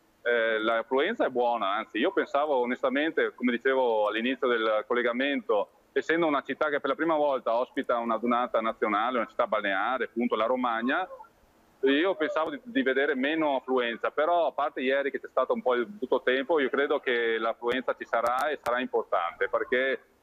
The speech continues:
la novità, lo stesso, come dicevo prima, il fatto di due anni di sosta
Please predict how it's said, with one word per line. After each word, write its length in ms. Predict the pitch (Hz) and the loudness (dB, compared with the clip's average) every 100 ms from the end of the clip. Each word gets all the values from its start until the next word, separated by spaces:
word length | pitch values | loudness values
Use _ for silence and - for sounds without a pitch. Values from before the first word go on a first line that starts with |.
| - | -4
la 120 | 120 | -2
novità, 500 | 131 131 127 131 131 | 0 0 0 -2 -2
lo 140 | 135 117 | -2 -4
stesso, 500 | - 127 120 - 123 | -2 0 0 -2 -2
come 160 | - 117 | 0 -2
dicevo 300 | 107 120 113 | 0 0 0
prima, 480 | 127 139 143 143 | 0 0 0 -2
il 140 | 135 113 | -2 -4
fatto 240 | 120 120 120 | -4 -4 -4
di 120 | 113 | -2
due 160 | 117 | 0
anni 200 | 113 120 | 0 -2
di 600 | 110 110 107 101 101 101 92 | -2 -2 0 -2 -2 -4 -2
sosta 640 | - 127 120 - 151 156 | 0 0 -2 -2 -2 -4